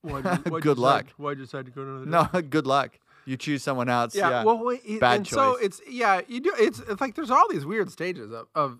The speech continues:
Speaker 1: this whole thing. 'Cause, 'cause, 'cause as I indicated to you in offline conversations, like, there were some significant problems with this opportunity. You know what I mean?
Speaker 2: Right.
Speaker 1: But then there were a bunch of significant upsides.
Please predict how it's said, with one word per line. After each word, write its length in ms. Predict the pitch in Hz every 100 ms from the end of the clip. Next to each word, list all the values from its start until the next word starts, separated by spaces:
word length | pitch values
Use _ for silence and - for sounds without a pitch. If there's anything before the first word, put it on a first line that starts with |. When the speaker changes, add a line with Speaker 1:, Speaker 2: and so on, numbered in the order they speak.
| _
Speaker 1:
this 180 | 139 151
whole 180 | 147
thing. 200 | 120 131
'Cause, 240 | - 180 - _ - - -
'cause, 240 | 202 180 _ _ -
'cause 180 | 185
as 160 | 214 302
I 140 | 403 269
indicated 480 | 277 175 180 151 -
to 80 | 156
you 260 | 311 147 131
in 80 | 135
offline 320 | 151 156 143
conversations, 680 | 143 120 - 113 123 117 _ _ _ _ _ _ _ _ _ _ _ _ _ _ 165
like, 160 | 165
there 100 | 285 480
were 60 | 359
some 180 | 330
significant 800 | - 196 175 226 226 185 175 143
problems 540 | 160 151 123 95 - -
with 220 | 165 156
this 160 | 151 139
opportunity. 640 | 120 135 143 120 98 110 -
You 80 | 156
know 60 | 170
what 60 | 156
I 40 |
mean? 140 | 190 - -
Speaker 2:
Right. 280 | 104 98 -
Speaker 1:
But 120 | 208 208
then 140 | 233
there 100 | 220
were 120 | 202
a 40 | 196
bunch 260 | 220 190
of 220 | 190 151 -
significant 680 | - 175 175 226 190 170 156
upsides. 560 | 196 - 107 123 147